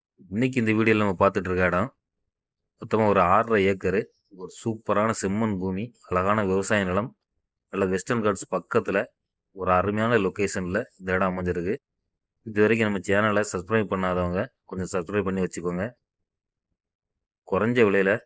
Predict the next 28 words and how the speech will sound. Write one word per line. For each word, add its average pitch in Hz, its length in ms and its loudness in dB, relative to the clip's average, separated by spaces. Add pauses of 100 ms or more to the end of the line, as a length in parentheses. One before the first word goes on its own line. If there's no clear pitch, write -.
(180)
விவசாய 101 360 0
நிலங்கள் 98 400 0 (420)
விற்பனை 95 360 -2
பதிவு 92 280 0
நம்ம 95 160 -2
தொடர்ந்து 98 420 -2 (240)
போட்டுட்டு 92 340 -4
இருக்கோம். 90 280 -6 (2500)
வீடியோ 104 280 0
முழுசா 95 340 0
பாருங்க. 85 340 -4 (1200)
இந்த 92 100 0
இடம் 98 200 0
மொத்தமா 101 360 -2 (280)
ஆறரை 101 380 2
ஏக்கரு, 92 320 0 (160)
சுத்தமான 101 560 -4
செம்மண் 101 440 -4
பூமி, 90 260 -4 (420)
நல்ல 92 200 -4
ஒரு 92 140 -2
தண்ணி 98 260 -4
செழிப்புள்ள 101 460 -2
ஒரு 92 160 2
ஏரியால 87 300 0 (220)
இந்த 92 160 -10
இடம் 90 180 2
அமைஞ்சிருக்கு. 85 420 -4